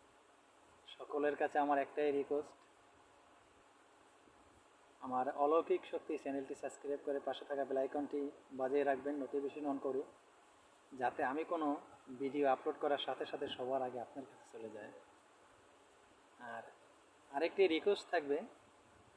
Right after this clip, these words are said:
ভিডিও টেনে টুনে দেখবেন না, পুরো ভিডিওটি দেখবেন, স্কিপ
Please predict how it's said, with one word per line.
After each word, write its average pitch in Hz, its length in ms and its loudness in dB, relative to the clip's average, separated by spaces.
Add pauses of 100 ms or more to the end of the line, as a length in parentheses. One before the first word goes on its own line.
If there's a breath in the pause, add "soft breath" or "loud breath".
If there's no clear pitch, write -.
(580)
ভিডিও 147 320 4
টেনে 160 240 2
টুনে 170 240 4
দেখবেন 131 260 2 (100)
না, 156 80 0 (760)
পুরো 151 140 2 (100)
ভিডিওটি 156 400 4
দেখবেন, 127 280 0 (200)
স্কিপ - 200 0